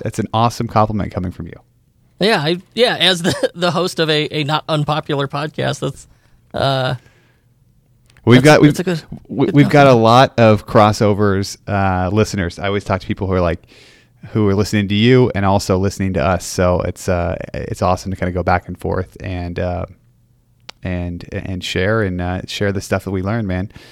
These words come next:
Speaker 1: But yeah, no, I appreciate it. If you guys love you know, if you wanna listen to the E-commerce Influence podcast, you can go check it out, e commerce influence dot com.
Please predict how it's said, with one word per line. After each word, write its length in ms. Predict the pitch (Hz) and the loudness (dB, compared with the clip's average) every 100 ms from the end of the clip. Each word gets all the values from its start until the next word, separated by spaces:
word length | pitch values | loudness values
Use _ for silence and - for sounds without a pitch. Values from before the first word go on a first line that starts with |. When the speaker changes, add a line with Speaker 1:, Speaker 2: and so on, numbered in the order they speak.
| - - | -20 0
Speaker 1:
But 120 | 110 | 6
yeah, 120 | 131 | 6
no, 120 | 117 | 6
I 20 | 110 | 4
appreciate 400 | - 123 127 117 | 2 2 2 2
it. 100 | 107 | 0
If 120 | 110 | -2
you 60 | 113 | 2
guys 260 | 107 107 | 2 2
love 380 | 110 107 107 - _ _ _ | 2 2 2 -4 _ _ _
you 100 | 113 | -8
know, 160 | 95 95 - | -6 -6 -10
if 120 | 117 | -8
you 100 | 107 | -2
wanna 160 | 104 104 | 0 0
listen 200 | 104 110 | 0 0
to 40 | |
the 40 | 107 | 0
E-commerce 280 | 110 101 | 0 -2
Influence 280 | 107 101 104 | -4 -2 -2
podcast, 500 | - 113 113 117 107 | 2 2 2 0 0
you 40 | - | -4
can 80 | |
go 120 | 98 98 | -4 -2
check 220 | - 98 | -2 -2
it 60 | |
out, 180 | 101 107 - | 0 -2 -4
e 20 | - | -6
commerce 260 | 101 98 | -4 -4
influence 380 | 101 104 101 101 | -4 -4 -6 -4
dot 200 | 101 101 | -4 -4
com. 340 | - 104 123 | -2 -2 -2